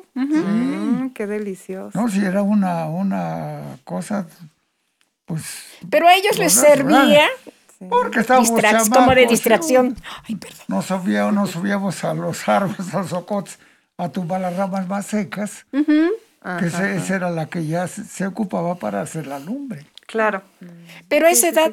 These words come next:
Speaker 3: edad, supongo que lo hacían con
Speaker 2: Bueno.
Speaker 3: gusto.
Speaker 1: Sí, como jugando.
Speaker 3: Como jugando.
Speaker 2: Jugando,
Speaker 1: Sí.
Speaker 3: Sí, sí.
Speaker 2: exactamente.
Speaker 3: No era un trabajo.
Speaker 1: Sí, no.
Speaker 2: Yo, y había,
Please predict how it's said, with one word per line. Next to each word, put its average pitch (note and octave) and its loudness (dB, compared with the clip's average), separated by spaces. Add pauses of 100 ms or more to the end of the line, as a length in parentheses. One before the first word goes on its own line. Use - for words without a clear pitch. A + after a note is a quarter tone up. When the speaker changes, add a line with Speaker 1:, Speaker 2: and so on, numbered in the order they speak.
(360)
Speaker 3:
edad, C4+ -10
supongo C4+ 0
que A#3 0
lo G#3 2
hacían A#3 2
con G#3 2
Speaker 2:
Bueno. A3+ 4
Speaker 3:
gusto. F#3 2 (120)
Speaker 1:
Sí, E4+ 2
como C4+ 2
jugando. C4+ 0
Speaker 3:
Como C4+ 6
jugando. C#4+ 2
Speaker 2:
Jugando, A3 0
Speaker 1:
Sí. A#3+ 2
Speaker 3:
Sí, C4+ 0
sí. - 0
Speaker 2:
exactamente. G3+ 0
Speaker 3:
No C#4 4
era E4 6
un E4 2
trabajo. B3+ 4 (140)
Speaker 1:
Sí, C4 0
no. B3 -2
Speaker 2:
Yo, F#3 -6 (320)
y G3 2
había, G#3+ 2